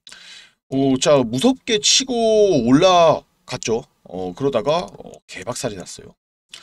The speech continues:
사실 로봇으로 오른 종목 중에 하나죠. 어, 특히 에이아이도 뭐 엮어서 뭐 간다. 특히 얘들이 이번에 삼성에서 저번에 이제 이재용 회장이, 어, 저 재용이 형이라고 부르고 싶어요, 진짜. <laughs> 어, 이제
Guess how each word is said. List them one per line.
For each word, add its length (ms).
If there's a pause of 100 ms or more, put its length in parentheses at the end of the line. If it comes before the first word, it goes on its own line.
(460)
사실 540
로봇으로 480 (180)
오른 460
종목 260
중에 140
하나죠. 520
어, 120
특히 360
에이아이도 640
뭐 180
엮어서 480
뭐 120
간다. 640
특히 600
얘들이 440 (500)
이번에 220
삼성에서 560
저번에 560
이제 160
이재용 600
회장이, 500 (400)
어, 260
저 80
재용이 360
형이라고 320
부르고 160
싶어요, 240
진짜. 420
<laughs> 1040
어, 280
이제 340